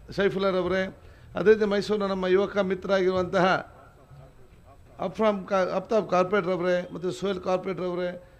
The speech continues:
ಇನ್ನಿತರ ಎಲ್ಲ ನಮ್ಮ ಉಲೇಮಾಗಲೇ, ಉಮರಾಕಲೇ, ಸಹೋದರ ಮಿತ್ರರೇ, ಮುಂದಿರುವ ಎಲ್ಲ ಉಲೇಮಾಗಲೇ, ಉಮರಾಕಲೇ, ವಿವಿಧ ಸಂಘ ಸ-, ಅಧ್ಯಕ್ಷ ಪದಾಧಿಕಾರಿಗಳೇ, ಎಸ್ ಎಸ್ ಎಫ್ನ ಇತರ ಪ್ರದೇಶ ಬಂದಂಥ ಎಲ್ಲ ನಮ್ಮ ಸನ್ಮಿತ ಯುವಕರೇ ಹಾಗೂ ಹಿತೈಷಿ ವರ್ಗದವರೇ, ಪತ್ರಕರ್ತ ಮಿತ್ರರೇ,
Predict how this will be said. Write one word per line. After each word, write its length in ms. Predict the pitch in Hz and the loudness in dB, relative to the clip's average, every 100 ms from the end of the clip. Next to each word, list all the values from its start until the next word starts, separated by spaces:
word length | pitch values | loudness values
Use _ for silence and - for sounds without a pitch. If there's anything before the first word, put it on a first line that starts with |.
| - | -12
ಇನ್ನಿತರ 240 | 180 202 196 | -4 -2 0
ಎಲ್ಲ 300 | 180 226 233 | 2 4 2
ನಮ್ಮ 180 | 208 185 | 2 0
ಉಲೇಮಾಗಲೇ, 720 | 165 - 185 202 190 180 180 | 0 0 2 2 2 2 2
ಉಮರಾಕಲೇ, 640 | 175 180 190 190 180 180 180 | 2 0 2 2 0 -2 -2
ಸಹೋದರ 360 | 175 180 180 | -2 -2 0
ಮಿತ್ರರೇ, 480 | 180 170 190 185 190 190 - - - - | 0 -2 0 0 2 -2 -6 -18 -20 -8
ಮುಂದಿರುವ 360 | 175 208 214 196 | -2 6 8 8
ಎಲ್ಲ 260 | 170 190 202 | 6 4 4
ಉಲೇಮಾಗಲೇ, 640 | 180 180 190 185 185 180 | 2 4 8 10 10 6
ಉಮರಾಕಲೇ, 680 | 165 185 185 185 180 175 180 | 2 2 4 2 0 -2 0
ವಿವಿಧ 260 | 170 190 | 2 2
ಸಂಘ 260 | 180 185 185 | 0 -2 -4
ಸ-, 120 | 175 | -2
ಅಧ್ಯಕ್ಷ 400 | 165 160 190 165 180 | -2 -2 -4 -2 -4
ಪದಾಧಿಕಾರಿಗಳೇ, 840 | 160 180 180 180 185 180 185 196 185 - - - - | -2 0 0 0 0 2 0 -2 -4 -14 -20 -20 -6
ಎಸ್ 180 | 175 196 | -4 -2
ಎಸ್ 160 | 202 | -2
ಎಫ್ನ 260 | 202 165 185 185 170 147 175 | -2 -2 0 2 2 0 -2
ಇತರ 260 | 185 214 | 0 0
ಪ್ರದೇಶ 360 | 196 180 185 156 | 0 0 -2 -2
ಬಂದಂಥ 420 | 175 180 185 180 | -2 0 0 0
ಎಲ್ಲ 280 | 180 180 202 | 0 2 2
ನಮ್ಮ 320 | 185 175 170 | 0 -2 -2
ಸನ್ಮಿತ 400 | 165 185 185 185 175 | -2 -2 0 -2 -2
ಯುವಕರೇ 520 | 175 180 180 180 180 | 0 0 0 0 0
ಹಾಗೂ 180 | - 170 | -2 -2
ಹಿತೈಷಿ 380 | 170 196 185 170 | -4 0 0 0
ವರ್ಗದವರೇ, 460 | 170 175 185 185 180 | 0 2 2 2 0
ಪತ್ರಕರ್ತ 560 | 180 175 185 165 165 | -2 -4 -4 -2 0
ಮಿತ್ರರೇ, 460 | 170 156 156 156 | 0 0 2 0